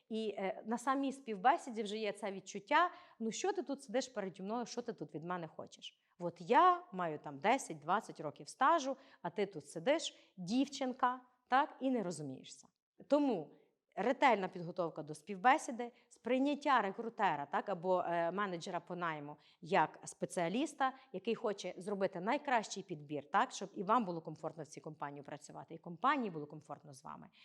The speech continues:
Ретельна підготовка вашого резюме, правильна підготовка самопрезентації дадуть вам хороший результат. В кількох моїх попередніх відео я розповідаю про те, як готуватися до самопрезентації,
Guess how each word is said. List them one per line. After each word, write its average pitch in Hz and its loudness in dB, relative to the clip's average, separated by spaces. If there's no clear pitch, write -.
Ретельна 220 4
підготовка 180 -4
вашого 151 -6
резюме, 175 -6
правильна 208 2
підготовка 160 -8
самопрезентації 160 -2
дадуть 202 -2
вам 208 -4
хороший 190 -6
результат. 151 -10
В - -16
кількох 294 4
моїх 233 2
попередніх 214 -4
відео 247 2
я 202 0
розповідаю 180 -2
про 160 -12
те, 151 -2
як 247 4
готуватися 160 -2
до 147 -12
самопрезентації, 175 0